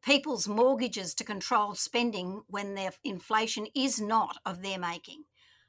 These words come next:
I think the dialogue now has a lot more promise to it than it has in the, well, in my, in my memory.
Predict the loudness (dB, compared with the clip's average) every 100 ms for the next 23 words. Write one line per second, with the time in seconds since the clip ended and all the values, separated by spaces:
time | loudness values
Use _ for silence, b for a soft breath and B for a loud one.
0 | b -4 4 4 4 -6 0 6 8 8
1 | 4 2 0 2 2 0 -4 _ 0 2
2 | 2 2 2 4 2 0 -2 2 4 4
3 | 2 0 -4 -6 -4 -6 -6 -2 4 4
4 | 4 0 -2 -6 -8 _ -2 4 4 4
5 | 2 4 4 0 _ _ 0 6 6 6
6 | -2 -6 -10